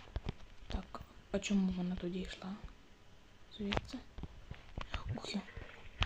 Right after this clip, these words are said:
Ой, а там і миша. <laughs> А, я, напевно, що вже знаю, куди я йду.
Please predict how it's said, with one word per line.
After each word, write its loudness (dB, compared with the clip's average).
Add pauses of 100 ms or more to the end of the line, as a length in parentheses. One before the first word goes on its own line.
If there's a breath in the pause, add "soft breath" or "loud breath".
(160)
Ой, 10
а 8
там 8
і 10
миша. 10 (300)
<laughs> 10 (3250)
А, 2
я, 8
напевно, 6
що 2
вже 4
знаю, 2
куди -2
я 0
йду. -4